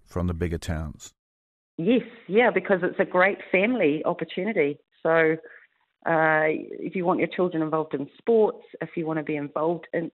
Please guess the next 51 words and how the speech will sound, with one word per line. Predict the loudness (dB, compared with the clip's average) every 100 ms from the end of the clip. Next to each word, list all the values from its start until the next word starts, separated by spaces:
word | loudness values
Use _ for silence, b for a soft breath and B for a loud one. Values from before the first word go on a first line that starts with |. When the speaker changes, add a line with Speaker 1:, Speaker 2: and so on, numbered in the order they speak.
| -2
Speaker 2:
people | 2 4
are |
looking | 2 0 -4
for | -4
community, | -6 -6 -6 -4 -2
they're | -2
looking | -4 -6 -10
to | -10
connect. | -8 -6 -6 -8 -16 B B B B
I |
think | -6 -4
that's | -4 -4
one | -4
of | -2
the, | -4 -6 -10 B B -4
one | -2
of | 0
the | 0
nice | 2 2 0
things | -2 0 0
about | 0 -2 -4
Hawera. | -4 -2 -2 -2
You | -4
can | -4
walk | -4 -2
along | -4 -4
the | -8 -6
street | -4 -4 -6 -10
and | -8
people | -4 -2 -2
actually | -2 -6 -6
say | -6
hello | -6 -4 -2 -2 -2
and | -6
stop | -4 -4 -4
for | -10
a | -8
chat. | -4 -4 -6 _ B B B -4
You |
don't | -2 0
get | 0
that | 2 2
in | 0
the |
bigger | -2 -4 -6
towns. | -4 -4 -4 -6
People | -4 -2
are | 0
looking | -2 -2 -6 -6
for |
those | -6 -6